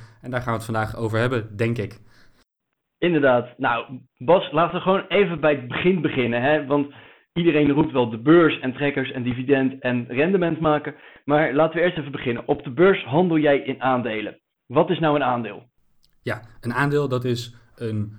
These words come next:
Speaker 1: klein stukje eigenaarschap van een bedrijf. Je kunt een eigen bedrijf hebben en daar, als je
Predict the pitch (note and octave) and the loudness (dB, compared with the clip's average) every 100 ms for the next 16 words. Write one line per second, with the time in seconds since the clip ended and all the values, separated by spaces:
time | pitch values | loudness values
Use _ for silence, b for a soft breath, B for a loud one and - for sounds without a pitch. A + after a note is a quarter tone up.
0 | - - C#3+ D3 C#3+ - D3 C3 A2+ - | -12 -8 -4 -4 -6 -8 -6 -6 -6 -8
1 | - D3 D3 C#3 C3+ B2 - D3 F3 - | -8 -6 -4 -6 -6 -8 -8 -8 -8 -14
2 | _ _ _ _ - C#3 C#3 A#2+ A2 A2+ | _ _ _ _ -8 -4 -2 -2 -2 -2
3 | F#2+ - - - _ _ _ G#2 A#2 B2+ | -4 -8 -18 -20 _ _ _ -8 -6 -4
4 | A2+ G#2+ A#2+ A#2 G#2 G#2 A#2+ A#2 A2+ C3+ | -4 -2 -2 -2 -4 -2 -2 -2 -4 -6
5 | - - A2 G#2 G2+ G2+ G2+ G#2+ G2+ - | -10 -18 -12 -6 -4 -4 -6 -10 -14 -8
6 | G2+ F#2 | -6 -6